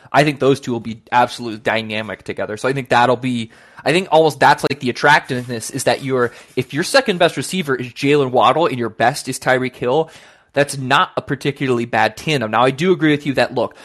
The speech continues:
all it takes for Hill to lose what kinda makes him special is, like,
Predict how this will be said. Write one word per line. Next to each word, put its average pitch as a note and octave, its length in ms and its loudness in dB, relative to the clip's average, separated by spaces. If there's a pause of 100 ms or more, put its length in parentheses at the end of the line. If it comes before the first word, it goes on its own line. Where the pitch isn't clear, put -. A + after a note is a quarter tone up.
(260)
all D3 180 6
it D#3 60 -8
takes E3 180 -4
for C3+ 100 -6
Hill C#3 220 0
to C3 80 -4
lose A#2+ 300 -6
what A#2+ 120 -4
kinda B2 200 0
makes A#2 220 -6
him A2+ 80 -10
special A#2 400 -4
is, A#2 120 -8
like, G#2 180 -2